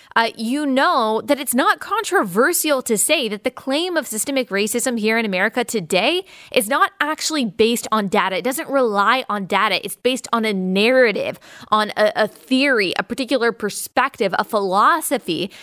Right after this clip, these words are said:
that the system is to blame for people's problems. And it, it sounds something like this, that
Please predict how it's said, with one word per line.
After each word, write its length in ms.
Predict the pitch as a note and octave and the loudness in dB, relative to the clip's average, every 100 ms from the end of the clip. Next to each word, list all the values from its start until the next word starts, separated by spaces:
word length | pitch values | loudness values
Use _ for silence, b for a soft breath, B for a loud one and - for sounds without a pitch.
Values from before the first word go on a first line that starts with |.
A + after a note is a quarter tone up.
| B | B
that 240 | G3+ A3 - | 2 2 0
the 160 | G#3 A#3+ | -4 -2
system 640 | - - F4 - G#3+ G3 - | -2 -2 -2 0 0 0 -2
is 120 | B3 | -2
to 100 | C4 | -2
blame 380 | G#3 A#3+ C#4+ A#3+ | -2 0 0 -2
for 140 | B3 | -4
people's 300 | F#3+ E3+ G#3 | -4 -4 -4
problems. 540 | - G#4+ F4+ F#3+ - - B B B | 0 0 0 -2 -8 -16 B B B
And 120 | A#3 | 2
it, 120 | B3 - _ | 2 -2 _
it 140 | B3 G3 | -2 -2
sounds 480 | - B3 D4+ D#4+ | 2 2 0 -4
something 340 | - C#4 B3+ C4+ | -2 -2 -2 -2
like 240 | C4 - | -2 0
this, 220 | G3+ E3 | -2 -2
that 200 | - F#3+ | -2 -2